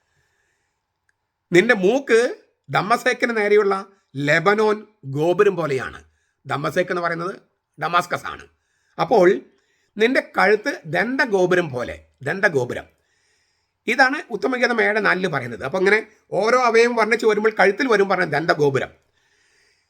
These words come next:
ആനക്കൊമ്പ് കൊണ്ടുണ്ടാക്കിയ ഒരു കണ്ടാഭരണം, ഒരു കഴുത്തിൽ അണിയിക്കുന്ന ആഭരണം ഈ മണവാട്ടി അണിഞ്ഞിരുന്നിരിക്കാം. നാല് നാലിൽ അങ്ങനെ സൂചനയുണ്ട്. ഈ ഇതുകൊണ്ട് ഉദ്ദേശിക്കുന്നത്, ദന്തം ഗോപുരം കൊണ്ട് ഉദ്ദേശിക്കുന്നത്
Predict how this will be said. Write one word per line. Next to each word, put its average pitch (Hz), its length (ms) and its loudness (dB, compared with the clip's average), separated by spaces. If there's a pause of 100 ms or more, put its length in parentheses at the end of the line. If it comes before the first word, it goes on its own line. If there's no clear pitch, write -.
(340)
ആനക്കൊമ്പ് 254 640 4
കൊണ്ടുണ്ടാക്കിയ 190 760 2 (120)
ഒരു 175 140 2
കണ്ടാഭരണം, 165 760 2 (240)
ഒരു 165 480 -6
കഴുത്തിൽ 165 240 2
അണിയിക്കുന്ന 170 320 0
ആഭരണം 139 600 -2 (360)
ഈ 180 160 0
മണവാട്ടി 180 580 2
അണിഞ്ഞിരുന്നിരിക്കാം. 190 680 0 (400)
നാല് 180 340 4
നാലിൽ 180 260 2
അങ്ങനെ 180 180 2
സൂചനയുണ്ട്. 143 520 -4 (1300)
ഈ 196 300 4 (1040)
ഇതുകൊണ്ട് 214 280 4
ഉദ്ദേശിക്കുന്നത്, 165 800 0 (200)
ദന്തം 185 480 0
ഗോപുരം 180 360 2
കൊണ്ട് 185 140 0
ഉദ്ദേശിക്കുന്നത് 147 640 -4